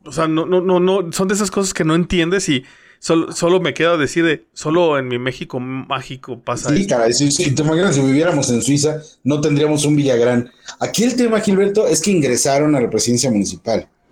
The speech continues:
Speaker 2: ¿sabes? ¿Sabes qué hay en la presidencia municipal? O sea, deja tú el dinero, neta.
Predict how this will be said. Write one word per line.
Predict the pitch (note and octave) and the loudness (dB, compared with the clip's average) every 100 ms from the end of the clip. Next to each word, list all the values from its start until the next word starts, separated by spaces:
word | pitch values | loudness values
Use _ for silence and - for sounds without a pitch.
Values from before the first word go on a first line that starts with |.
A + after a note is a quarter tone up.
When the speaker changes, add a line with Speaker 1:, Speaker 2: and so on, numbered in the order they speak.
| _ | _
Speaker 2:
¿sabes? | - G2+ G#2+ A#2+ - - - | -4 0 0 -2 -10 -20 -14
¿Sabes | - - A3 | -6 -2 0
qué | - | 0
hay | A3 | 0
en | G#3 | 2
la | B2 | 0
presidencia | A#2+ B2+ D3 D3+ | 0 2 2 2
municipal? | C3+ A#2 G#2+ G#2+ A#2 - - _ _ _ _ | 2 0 -2 -2 -2 -2 -8 _ _ _ _
O | - | -2
sea, | C#3+ E3+ A#2 - _ _ - - _ - - - - _ _ _ | 0 0 -4 -10 _ _ -20 -20 _ -20 -20 -20 -20 _ _ _
deja | B2+ F#3 G3 G3+ | -4 -2 -2 0
tú | G#3 | 0
el | G3+ | 2
dinero, | F#3 C#3 C#3 D3 G2 - _ - | 2 2 2 2 0 -4 _ -4
neta. | G#2+ D#3 D3 E2+ | -2 0 -2 -6